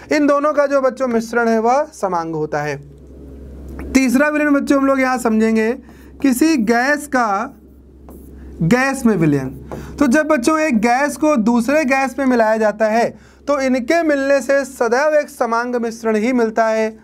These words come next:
दो गैसें आपस में मिल करके कभी भी विषमांग विलयन नहीं बनाती। दो द्रव मिल करके विषमांग हो सकते हैं, दो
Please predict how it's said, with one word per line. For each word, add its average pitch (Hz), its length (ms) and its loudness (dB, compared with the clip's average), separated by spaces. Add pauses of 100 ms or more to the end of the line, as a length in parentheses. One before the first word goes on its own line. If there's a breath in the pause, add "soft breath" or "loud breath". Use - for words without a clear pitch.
(120)
दो 247 340 2
गैसें 240 420 0
आपस 226 380 -2
में 226 80 -2
मिल 226 200 0
करके 208 420 0 (380 loud breath)
कभी 269 320 2
भी 294 160 2
विषमांग 214 540 0
विलयन 208 340 0
नहीं 196 260 0
बनाती। 196 420 -2 (440 loud breath)
दो 277 320 4
द्रव 262 300 2
मिल 277 160 0
करके 277 320 0
विषमांग 247 500 0
हो 240 200 0
सकते 220 320 -4
हैं, 147 180 -4 (360 loud breath)
दो 247 280 2